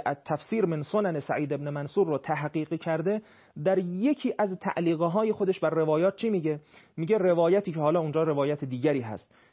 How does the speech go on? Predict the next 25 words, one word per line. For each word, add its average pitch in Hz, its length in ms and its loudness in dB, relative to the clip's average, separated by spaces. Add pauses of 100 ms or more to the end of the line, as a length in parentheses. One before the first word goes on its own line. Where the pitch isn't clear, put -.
می‌خواد 180 220 0
در 180 100 4
موردش 175 260 0
سندش 151 380 0
صحبت 113 360 -4
کنه، 110 200 -8
«سنده 139 680 0
صحیح 151 500 -4
الی 151 380 -2
شعبی»، 151 500 -2 (440)
میگه 139 160 -2
سند 180 460 0
اون 208 200 0
روایتی 196 460 2
که 190 80 2
داریم 185 220 0
در 185 140 2
موردش 175 300 -4
بحث 165 200 -4
می‌کنیم 165 460 -6
تا - 220 -4
آقای 135 520 0
شعبی 156 380 -4
صحیح 214 480 0
هست، - 280 -10